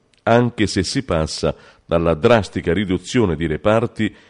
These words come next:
e pronto soccorso a una rete di segno opposto. E arrivano rassicurazioni su un interessamento del governo nazionale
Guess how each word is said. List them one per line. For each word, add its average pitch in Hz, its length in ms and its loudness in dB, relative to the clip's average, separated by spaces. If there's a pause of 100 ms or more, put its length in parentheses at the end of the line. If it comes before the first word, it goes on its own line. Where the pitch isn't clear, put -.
e - 180 -2
pronto 123 460 2
soccorso 85 840 -2
a - 100 2
una 123 240 4
rete 107 500 0
di 117 120 -4
segno 92 640 -2
opposto. - 800 -4 (1600)
E 139 160 -2
arrivano 131 480 4
rassicurazioni 110 1040 2
su 98 160 -4
un 98 120 2
interessamento 98 840 0
del 90 120 0
governo 90 440 0
nazionale 101 640 0